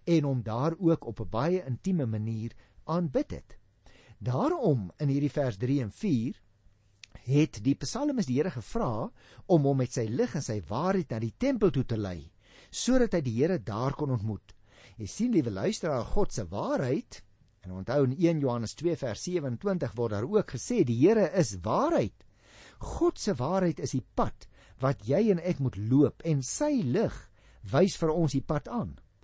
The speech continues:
As jou lewe dalk op die oomblik vol onsekerheid en donkerte is, volg die Here se lig en sy waarheid en jy sal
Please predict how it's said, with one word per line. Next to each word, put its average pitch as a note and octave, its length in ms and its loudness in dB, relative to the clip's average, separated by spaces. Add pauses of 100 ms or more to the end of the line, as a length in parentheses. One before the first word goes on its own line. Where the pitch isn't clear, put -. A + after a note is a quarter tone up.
(260)
As A#2 240 -2
jou A3+ 180 4
lewe D#3+ 380 2
dalk A#2+ 240 -2
op - 80 -8
die A#2 100 -2
oomblik E3+ 320 2
vol F#3 220 0 (140)
onsekerheid E3 680 -2
en F#2+ 80 -6
donkerte C#3 480 -6
is, - 220 -8 (440)
volg D#4 480 8
die C3 160 6
Here D#3+ 240 2
se C3 160 -2
lig F#3 240 2
en B2 80 -10
sy G#3 240 0 (120)
waarheid F3+ 480 -2
en B2 120 -2
jy A2 120 -2
sal A2 200 -2